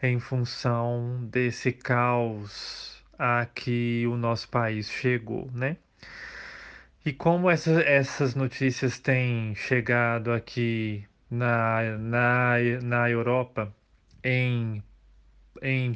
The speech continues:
Portugal e na Espanha, onde eu estou agora,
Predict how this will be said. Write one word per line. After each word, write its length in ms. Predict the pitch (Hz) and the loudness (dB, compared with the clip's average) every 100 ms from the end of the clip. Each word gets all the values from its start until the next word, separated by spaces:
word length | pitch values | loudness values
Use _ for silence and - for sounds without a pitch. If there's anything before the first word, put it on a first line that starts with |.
| - | -4
Portugal 880 | - 117 - 120 120 120 117 107 104 - _ _ _ _ _ _ _ _ _ - - | -4 -4 -2 -2 0 2 0 -2 -6 -12 _ _ _ _ _ _ _ _ _ -10 -2
e 360 | 127 120 110 | 0 2 2
na 160 | 110 110 | 2 0
Espanha, 580 | 107 - 120 120 113 113 | 0 -2 0 2 0 0
onde 220 | 113 113 | -2 -2
eu 60 | |
estou 420 | 107 - 123 117 110 | -2 -2 0 0 0
agora, 600 | 104 120 120 117 110 | 0 0 0 0 -2